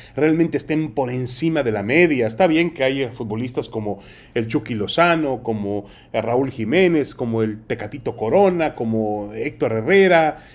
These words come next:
eh, como Andrés Guardado, como ahora Johan Vázquez del Génova de Italia, como Guillermo Ochoa, que son jugadores obviamente, eh, destacados en, en sus propios niveles. Pero México no tiene un futbolista que s-,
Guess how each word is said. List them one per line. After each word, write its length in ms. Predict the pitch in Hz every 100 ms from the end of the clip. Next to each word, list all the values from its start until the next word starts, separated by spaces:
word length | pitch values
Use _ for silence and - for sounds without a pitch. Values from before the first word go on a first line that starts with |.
| -
eh, 320 | 147 127 117 113
como 200 | 127 123
Andrés 320 | 123 156 127
Guardado, 800 | 123 113 170 190 170 160 151 147 - - -
como 200 | - 135
ahora 240 | 143 160 127
Johan 340 | 151 - 113 117
Vázquez 440 | 185 180 160 120
del 180 | 120 110
Génova 280 | 147 135 117
de 80 |
Italia, 480 | 107 180 190 180 156
como 220 | 143 127
Guillermo 360 | 120 135 165 143
Ochoa, 340 | 117 185 185 - - - - -
que 140 | - 156
son 160 | 202
jugadores 520 | 196 208 175 170 180 175
obviamente, 680 | 165 151 143 147 180 190 - - - - _ -
eh, 600 | 104 107 90 69 - 117 117
destacados 880 | 135 - 113 143 175 170 151 -
en, 260 | 120 110 98 101
en 140 | 107
sus 160 | 123 113
propios 340 | 147 160 143
niveles. 580 | 151 180 220 147 - - - - -
Pero 160 | 165
México 420 | 190 226 220 196
no 200 | 180 190
tiene 360 | 190 175 175 170
un 140 | 165
futbolista 1000 | 160 156 127 123 127 185 - 196 214 - - - - - -
que 140 | -
s-, 320 | 127 - -